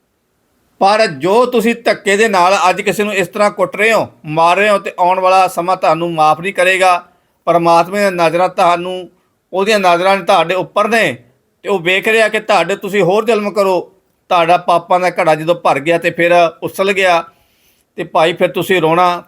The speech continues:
ਤੇ ਤੁਹਾਡਾ ਉਦੋਂ ਫਿਰ ਕੋਈ ਵਾਲੀ ਵਾਰਸ ਨਹੀਂ ਹੋਣਾ। ਇਹ ਕਹਾਣੀ ਆ ਭਾਈ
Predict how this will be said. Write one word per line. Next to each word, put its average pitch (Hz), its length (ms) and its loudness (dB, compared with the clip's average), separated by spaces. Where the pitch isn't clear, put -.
ਤੇ 185 100 -4
ਤੁਹਾਡਾ 170 340 2
ਉਦੋਂ 165 440 0
ਫਿਰ 165 140 -4
ਕੋਈ 170 260 -4
ਵਾਲੀ 160 280 0
ਵਾਰਸ 147 280 0
ਨਹੀਂ 175 140 -4
ਹੋਣਾ। 160 400 0
ਇਹ 185 120 -4
ਕਹਾਣੀ 170 540 0
ਆ 175 60 2
ਭਾਈ 180 280 0